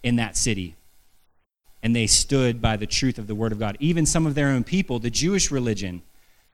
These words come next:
they were able to contrast the love and grace of the truth of God with the legalism and the pride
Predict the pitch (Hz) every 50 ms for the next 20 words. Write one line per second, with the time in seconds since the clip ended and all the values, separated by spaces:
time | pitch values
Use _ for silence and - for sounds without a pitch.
0 | _ _ _ _ _ _ _ _ _ _ _ - - 135 139 139 147 139 139 135
1 | 143 135 127 - - - - 151 151 160 160 - - 151 127 123 - - 135 123
2 | 120 127 127 135 139 131 135 123 117 104 104 120 131 135 135 123 - - 120 107
3 | 113 110 - - - 147 151 143 - 127 113 107 117 110 107 104 104 101 104 -
4 | - - _ _ - - _ _ _ _ _ _ _ _ _ - - 117 123 127
5 | 123 117 - - - - - - 110 127 127 120 120 120 135 147 156 147 147 139
6 | 131 123 107 - 117 107 107 104 107 - - - - 123 117 113 - - - -
7 | 135 117 123 127 127 120 104 95 92 87